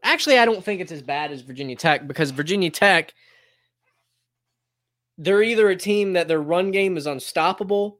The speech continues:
both from the actual running back position and from their quarterback, Hendon Hooker, or they've been a team that could not stop the run and just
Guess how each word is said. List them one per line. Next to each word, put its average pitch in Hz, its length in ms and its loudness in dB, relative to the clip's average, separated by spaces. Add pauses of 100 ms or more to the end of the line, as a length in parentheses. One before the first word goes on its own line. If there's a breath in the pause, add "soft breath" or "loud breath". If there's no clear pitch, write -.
(160)
both 151 240 0 (320)
from 160 160 -4
the 135 120 -4
actual 156 300 -2
running 156 300 0
back 151 260 0
position 160 480 -4
and 131 220 -8
from 131 100 -14
their 117 140 -10
quarterback, 165 680 -4
Hendon 135 240 -10
Hooker, 180 460 -4 (680)
or 190 180 4
they've 185 160 0
been 180 160 -2
a 175 60 -4
team 175 320 -4
that 139 300 -6
could 170 180 -2
not 156 320 -4
stop 240 460 2
the 160 80 -2
run 123 400 -4 (1400)
and 156 220 0
just 147 320 -6